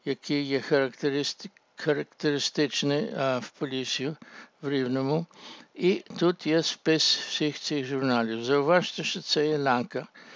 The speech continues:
Як ви хочете відкривати ланки, то підіть до цього адендума чи до суплементу, і там все є, і можете читати дуже детально, що в цих статтях є описане.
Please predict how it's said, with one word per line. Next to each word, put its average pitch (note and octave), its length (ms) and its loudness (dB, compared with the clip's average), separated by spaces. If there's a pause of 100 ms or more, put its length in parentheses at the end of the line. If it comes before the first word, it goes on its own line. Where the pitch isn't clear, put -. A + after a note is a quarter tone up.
(400)
Як B2+ 180 0
ви C#3+ 140 2
хочете D3 500 0
відкривати C3+ 720 0
ланки, D#3+ 460 4
то C#3+ 180 -4
підіть C#3 480 -6
до C#3+ 300 2 (640)
цього C3 300 2
адендума C#3+ 800 2
чи C3 180 -6
до B2 140 -6
суплементу, C3 800 -4
і B2+ 40 -8
там C3 280 0
все C#3 300 0
є, C#3 440 0
і C3 100 -8
можете C3 460 -4
читати B2 580 -2
дуже B2+ 300 -8
детально, B2 640 2 (320)
що C#3+ 300 6
в - 140 -4
цих - 440 -2 (280)
статтях C3+ 640 0
є C3+ 100 0
описане. A#2+ 680 -6